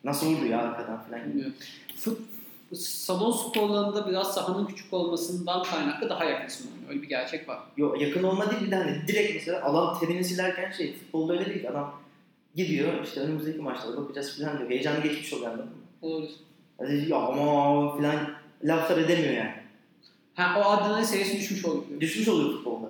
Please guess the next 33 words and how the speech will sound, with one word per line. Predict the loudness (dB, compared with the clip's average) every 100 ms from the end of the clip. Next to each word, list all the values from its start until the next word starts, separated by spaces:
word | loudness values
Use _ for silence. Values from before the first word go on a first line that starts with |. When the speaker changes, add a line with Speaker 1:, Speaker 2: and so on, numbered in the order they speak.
| -2
Speaker 2:
Doğru, | 4 4 4
çünkü | 2 2
basketbolda | 2 2 0 2 4
maç | 4 4 0
biter | 2 2 4
bitmez | 2
başlıyorsun | 2 0 -2 -6 -6 -2 -2
o |
kadar | -2 -4 -6
işte. | -10
Speaker 1:
Ha, | -14 -14 -18 -2
ben | 2 2
mesela | 2 2
şeyde, | 0 -2 -4 -10 -4
lisede | -2 0 -2 -2
düşüyorum, | -4 -2 -4
Speaker 2:
Ya | -6
da |
Speaker 1:
düşünüyordum. | -12 -2 0 4
Speaker 2:
voleybolda, | 4 6 4 4 0
handball | -2 -6 -8 -12 -12
neyse. | -12 -14 -16 -20 _ _ -2
Speaker 1:
Lisede | 0 0 -2
düşünüyordum | 0 0 0 0
ben, | -2 -4
bizim | -4 -4
basketbol | -6 -6 -6 -6 -8 -4
deli | -2 -2
gibi | -4
takip | -4 -4 -4
eden | -6
arkadaşlar | -6 -6 -6 -6 -8 -6
falan | -6